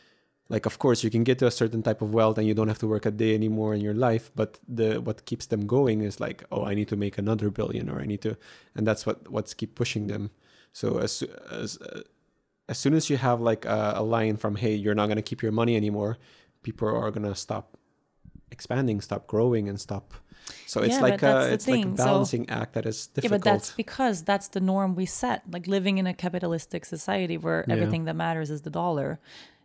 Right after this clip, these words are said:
Speaker 2: you know, that's what we value, is the
Speaker 1: Yeah.
Speaker 2: dollar.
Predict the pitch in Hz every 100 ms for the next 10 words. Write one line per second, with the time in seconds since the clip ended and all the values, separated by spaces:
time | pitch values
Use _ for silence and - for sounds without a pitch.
0 | - 165 160 165 156 - 165 175 156 175
1 | 185 156 - - - 165 147 156 - 175
2 | 151 -